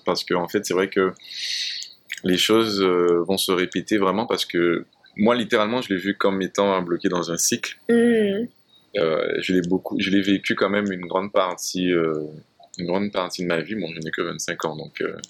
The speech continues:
Speaker 1: ça fait pas tant que ça, mais ça fait quand même beaucoup pour mon âge, mais, euh,
Speaker 2: Un quart de siècle.
Speaker 1: quand même, hein.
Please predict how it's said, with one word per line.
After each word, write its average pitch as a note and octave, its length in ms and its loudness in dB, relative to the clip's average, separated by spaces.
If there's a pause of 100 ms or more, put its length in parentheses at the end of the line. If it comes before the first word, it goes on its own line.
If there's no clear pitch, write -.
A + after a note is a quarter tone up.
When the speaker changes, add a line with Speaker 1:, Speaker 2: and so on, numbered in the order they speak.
(240)
Speaker 1:
ça - 160 -6
fait - 200 -14
pas D#2+ 120 -2
tant E2 220 -10
que - 60 -14
ça, - 100 -2
mais F2 100 -6
ça - 160 -10
fait - 140 -16
quand E2 120 -8
même E2 100 -10
beaucoup - 260 -14
pour E2 200 -12
mon D#2+ 200 -12
âge, G#2 220 -6
mais, D#2+ 200 -12
euh, - 80 -10 (400)
Speaker 2:
Un C#4 60 0
quart D4+ 220 2
de E4 80 0
siècle. G#4 300 0 (300)
Speaker 1:
quand C3+ 120 0
même, C#3 260 2
hein. C#3 120 -6